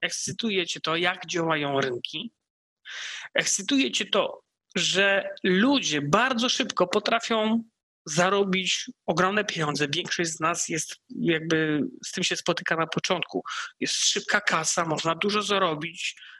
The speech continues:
e, furę siana i to nas mega ekscytuje. Okej. E, do tego czytasz wszystkie książki na temat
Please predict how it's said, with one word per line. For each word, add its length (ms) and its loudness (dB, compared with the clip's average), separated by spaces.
e, 440 -4
furę 320 -2
siana 460 0
i 340 -4
to 120 0
nas 200 2
mega 340 4
ekscytuje. 760 -2
Okej. 520 0
E, 420 0
do 120 4
tego 240 2
czytasz 680 0
wszystkie 440 -2
książki 480 -2
na 100 0
temat 520 -4